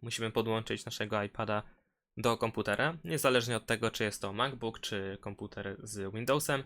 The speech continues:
Musimy po prostu podłączyć nasz tablet do niego. Następnie na naszym komputerze musimy mieć aplikację iTunes, bądź program iTunes. Jeżeli korzystamy z Windowsa, to musimy pobrać tę aplikację. Znajdziemy ją na przykład w sklepie Microsoft.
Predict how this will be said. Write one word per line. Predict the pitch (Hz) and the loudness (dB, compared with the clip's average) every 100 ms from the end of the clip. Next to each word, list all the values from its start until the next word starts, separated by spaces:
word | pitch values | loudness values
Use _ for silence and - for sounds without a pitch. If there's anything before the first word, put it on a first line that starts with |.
| - - - _ - | -8 -20 -20 _ -6
Musimy | 123 110 | -4 -2
po | 104 | -2
prostu | 110 - | -4 -4
podłączyć | 101 104 104 101 - | -4 -2 -2 -4 -6
nasz | 104 | 0
tablet | 117 104 101 | 2 2 -2
do | - | -6
niego. | 107 - - - _ _ - - - _ | -8 -10 -12 -20 _ _ -20 -20 -20 _
Następnie | 147 147 131 139 151 | 2 4 2 4 4
na | 165 117 | 4 2
naszym | 113 117 110 | 2 0 -2
komputerze | 117 113 101 104 123 | -2 -2 0 2 2
musimy | 135 127 113 107 | 0 -2 0 0
mieć | 107 101 | -2 -4
aplikację | - 123 123 117 117 113 - 110 - 110 | -4 -2 0 2 2 2 0 0 2 0
iTunes, | 101 139 165 - - - | 0 -2 -6 -8 -18 -12
bądź | 101 95 | -10 -10
program | - 107 98 98 104 104 | -4 -2 -2 -4 -4 -4
iTunes. | 113 151 170 - _ _ _ | -2 -4 -6 -12 _ _ _
Jeżeli | - 113 117 113 | 0 4 4 2
korzystamy | 110 117 110 113 113 | 0 -4 -2 -2 -2
z | 110 | -4
Windowsa, | 110 110 - 110 | -2 -2 0 -2
to | 107 | -2
musimy | 107 - 104 95 | -4 -2 -4 -2
pobrać | 110 107 110 | -2 0 0
tę | - | 0
aplikację. | 107 117 - 113 - 160 180 - - _ _ _ - | -2 -2 -4 -4 0 0 0 -8 -20 _ _ _ -4
Znajdziemy | 127 139 127 123 117 | 2 4 6 8 8
ją | 113 110 | 6 4
na | 107 | 2
przykład | - 107 107 - | 2 4 2 2
w | - | -4
sklepie | - 110 107 101 98 | 0 0 0 -2 -2
Microsoft. | 98 101 - 127 170 185 | -4 -2 0 2 0 -2